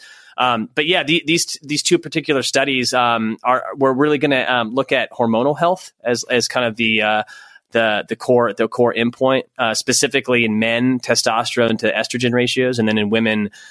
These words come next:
uh, estrogen to progesterone, uh, ratios, um, and how a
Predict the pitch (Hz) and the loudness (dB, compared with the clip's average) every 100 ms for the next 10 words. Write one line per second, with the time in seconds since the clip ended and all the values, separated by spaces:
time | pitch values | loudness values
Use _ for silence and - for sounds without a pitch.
0 | - - - 107 - 120 - 110 113 107 | -20 -14 -4 -2 -2 -2 -2 -2 -2 0
1 | - 110 101 - 107 107 107 - 131 131 | -2 -2 -4 -4 -4 -2 -2 0 2 2
2 | 143 - 131 117 120 127 - 139 143 160 | 0 -2 -2 -2 -2 -2 0 0 0 -2
3 | - - - - 120 117 113 117 131 135 | -8 -14 -20 -4 0 0 0 -4 -2 -2
4 | 127 120 113 - _ 120 120 107 | 0 0 -2 -4 _ -4 -2 -4